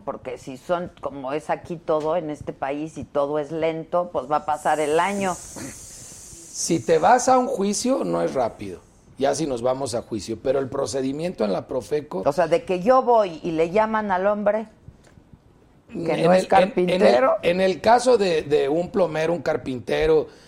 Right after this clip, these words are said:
Speaker 2: un, un, una persona que se dedica a un oficio de manera independiente,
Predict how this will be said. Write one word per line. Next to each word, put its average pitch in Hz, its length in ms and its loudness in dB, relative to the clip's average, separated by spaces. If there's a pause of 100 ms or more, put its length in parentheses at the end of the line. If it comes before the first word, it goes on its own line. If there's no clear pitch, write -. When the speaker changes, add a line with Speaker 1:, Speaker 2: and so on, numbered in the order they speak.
(220)
Speaker 2:
un, 139 640 -4
un, 139 480 -4
una 147 280 -2
persona 139 440 -2
que 117 80 -8
se - 100 -4
dedica 127 240 -4
a 147 40 -2
un 151 80 -4
oficio 135 400 -4
de 123 80 0
manera 117 340 -6
independiente, 127 920 -6